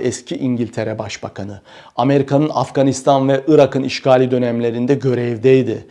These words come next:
Irak'ın iki bin üçte A B D öncülüğündeki koalisyon güçleri tarafından işgaline verdiği destek ve kitle imha silahları konusunda kamuoyunu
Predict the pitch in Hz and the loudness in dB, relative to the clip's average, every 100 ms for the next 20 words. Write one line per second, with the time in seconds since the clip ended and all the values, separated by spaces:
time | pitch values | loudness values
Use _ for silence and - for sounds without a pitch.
0 | - - - - 170 175 175 156 143 151 | -20 -20 -2 6 8 8 6 2 2 2
1 | 160 139 - 151 120 123 127 135 143 170 | 2 0 4 4 6 6 6 6 6 6
2 | 165 156 139 151 151 147 139 160 135 131 | 6 4 4 4 4 2 2 2 6 6
3 | 135 131 196 202 160 - 151 143 143 135 | 6 4 6 6 4 0 2 2 4 4
4 | 131 139 131 120 120 143 - 143 139 143 | 4 2 4 2 2 -4 4 6 6 6
5 | 143 131 123 117 117 113 135 135 - 175 | 4 4 4 2 -2 0 2 2 0 -2
6 | 131 143 190 - - - - 147 - 175 | 4 6 6 2 -18 -18 -8 -2 6 6
7 | 165 151 139 165 151 - 147 131 131 127 | 6 2 6 6 6 4 4 4 2 2
8 | 147 143 135 131 117 110 - 156 165 160 | 2 2 2 -2 -2 -4 2 6 8 6
9 | 143 165 180 | 6 4 2